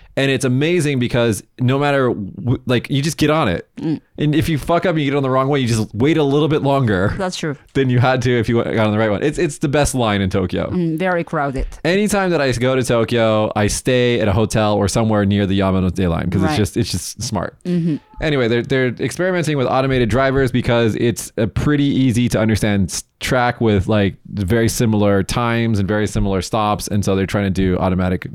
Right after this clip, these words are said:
Speaker 1: driving.
Speaker 2: Mm-mm.
Speaker 1: Now getting to the suicide, what the fuck are you talking
Speaker 2: <laughs>
Speaker 1: about?
Speaker 2: Because it stops a lot because of suicide. <laughs>
Speaker 1: Oh, well, they don't say that. They said there was an incident, and they give you a piece of paper.
Speaker 2: Right.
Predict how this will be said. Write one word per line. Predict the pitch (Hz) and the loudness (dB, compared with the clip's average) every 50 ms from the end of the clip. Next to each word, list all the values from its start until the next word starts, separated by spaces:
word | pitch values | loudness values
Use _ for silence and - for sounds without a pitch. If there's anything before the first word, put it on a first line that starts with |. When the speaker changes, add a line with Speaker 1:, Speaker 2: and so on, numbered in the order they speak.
| - - | -14 -10
Speaker 1:
driving. | - - 95 87 82 82 - - - _ | -6 -4 -4 -2 -4 -6 -8 -8 -10 _
Speaker 2:
Mm-mm. | 226 202 180 - - - 139 139 151 - - _ _ - - - - - _ _ _ | -6 -6 -6 -6 -6 -8 -10 -10 -10 -12 -20 _ _ -20 -20 -20 -20 -20 _ _ _
Speaker 1:
Now | 139 151 | -2 0
getting | 156 185 190 180 | 0 0 0 2
to | 165 160 | 0 0
the | 123 | 0
suicide, | - - 139 127 - 120 104 | 0 0 0 0 2 0 0
what | 117 156 - | 0 0 -2
the | 302 | -2
fuck | - - - 120 123 120 - | -4 -2 -2 0 0 2 2
are | 101 | 2
you | 107 - - | 2 2 2
talking | - 110 - 127 135 - - 127 | 2 2 2 2 2 2 0 2
Speaker 2:
<laughs> | - | 2
Speaker 1:
about? | 104 107 101 - 285 233 - | 2 0 0 -2 -4 -6 -6
Speaker 2:
Because | - 330 339 - - - 370 302 302 277 | -6 -6 -6 -4 -2 -2 0 0 0 0
it | 277 - - 294 262 | 0 0 -2 -2 -4
stops | - - - 339 269 247 - - | -4 -4 -2 -2 -2 -2 -2 -2
a | 269 233 | -2 -2
lot | 202 202 196 180 165 156 165 - - - - | 0 0 0 0 0 -2 -4 -6 -12 -8 -8
because | 226 - 208 190 180 180 | -6 -2 -2 -2 -2 -2
of | 185 156 | -4 -4
suicide. | - - 202 170 170 - - - - - - - 240 240 - - 196 - - | -4 -6 -4 -4 -4 -4 -2 -2 -2 -2 -2 0 0 0 0 0 -4 -4 -6
<laughs> | - - - - - | -12 -12 -10 -4 -2
Speaker 1:
Oh, | 127 131 127 127 123 120 113 110 107 104 101 98 - | 0 2 2 2 2 2 2 2 2 0 0 -2 -2
well, | - 151 165 170 170 | -2 0 2 2 2
they | 196 226 | 2 2
don't | 269 294 277 208 | 2 2 0 0
say | - - - 117 131 156 | -2 -2 -2 0 2 2
that. | 147 110 101 95 95 95 | 2 2 2 0 0 0
They | - 120 | 0 -2
said | 123 - 147 143 139 | 0 0 0 0 0
there | 127 135 139 | 0 0 0
was | 127 110 | 2 0
an | 104 92 | -2 -2
incident, | - 101 110 120 117 - 110 92 90 87 87 | -2 -2 -2 0 0 0 0 0 0 0 0
and | 92 104 | 0 0
they | 107 110 | 0 0
give | 98 110 104 | -2 -2 -2
you | 104 | -2
a | 90 | -2
piece | - 107 95 - | -2 -2 -4 -2
of | 90 | -4
paper. | - 90 82 - - 76 78 82 - - - - - - - | -2 -4 -4 -4 -4 -6 -8 -8 -8 -10 -10 -8 -10 -8 -6
Speaker 2:
Right. | 156 151 135 131 127 - - - | -6 -6 -6 -6 -8 -10 -12 -16